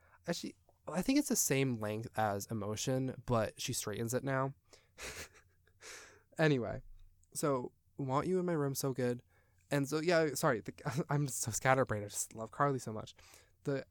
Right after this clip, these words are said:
album art for Dedicated, literally, it's her in these, like, really funky white pants. And then she's, like, facing away from the camera, obviously. But, like, no sh-, like, no bra, anything.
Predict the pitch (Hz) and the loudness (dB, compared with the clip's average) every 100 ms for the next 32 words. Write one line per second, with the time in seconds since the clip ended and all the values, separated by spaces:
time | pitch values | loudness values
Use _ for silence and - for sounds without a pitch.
0 | - 123 143 156 160 - 135 117 123 151 | -2 0 0 2 2 0 -2 -2 0 -2
1 | 160 170 151 - _ _ _ _ 135 135 | 0 -2 -4 -10 _ _ _ _ -2 2
2 | 156 170 175 170 - _ _ 143 131 - | 6 6 4 0 -6 _ _ -6 -6 -8
3 | - - 170 170 180 175 _ _ _ _ | -14 -2 2 4 2 0 _ _ _ _
4 | 143 139 123 120 - 135 175 180 - 143 | 0 2 0 -4 -4 0 2 0 0 2
5 | 147 147 147 120 127 - - 127 131 - | 4 4 2 2 0 -2 -2 0 -2 -4
6 | - _ _ _ 135 135 123 110 160 143 | -14 _ _ _ 0 2 0 -2 0 0
7 | 135 160 165 165 131 113 113 - 113 107 | 0 0 0 0 2 2 0 -2 -6 -4
8 | 104 95 - 113 104 98 95 98 - 98 | -4 -6 -8 -6 -6 -6 -6 -6 -6 -6
9 | - - - - 131 123 - 127 131 143 | -12 -18 -20 -2 -2 -2 -4 0 2 2
10 | - - 131 - 127 139 123 117 117 120 | -2 -6 -4 0 0 4 4 6 2 -2
11 | 123 117 120 | -2 -2 -4